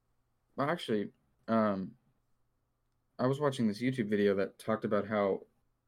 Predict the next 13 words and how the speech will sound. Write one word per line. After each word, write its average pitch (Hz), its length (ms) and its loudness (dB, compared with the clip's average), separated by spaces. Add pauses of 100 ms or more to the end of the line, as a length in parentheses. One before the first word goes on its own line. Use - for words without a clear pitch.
(200)
New 117 140 6
Year's 113 260 6
resolutions 104 920 0 (640)
aren't 110 440 2
great 104 500 2
because 101 500 0 (600)
they're 104 140 4
usually 107 520 4
focused 101 380 -2
on, 98 80 0
like, 98 160 -4
a - 60 -8
concrete 107 680 2